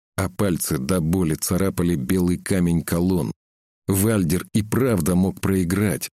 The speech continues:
пока люди Риана сдерживали остальных чужаков. Что происходило вокруг,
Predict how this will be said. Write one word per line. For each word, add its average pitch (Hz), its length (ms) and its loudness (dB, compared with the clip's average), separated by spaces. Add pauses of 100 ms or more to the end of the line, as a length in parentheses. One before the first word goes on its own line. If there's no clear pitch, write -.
(260)
пока 85 280 -4
люди 78 280 0
Риана 90 440 2
сдерживали 92 800 0
остальных 90 640 0
чужаков. 76 680 -4 (840)
Что - 340 -2
происходило 98 720 0
вокруг, 85 520 0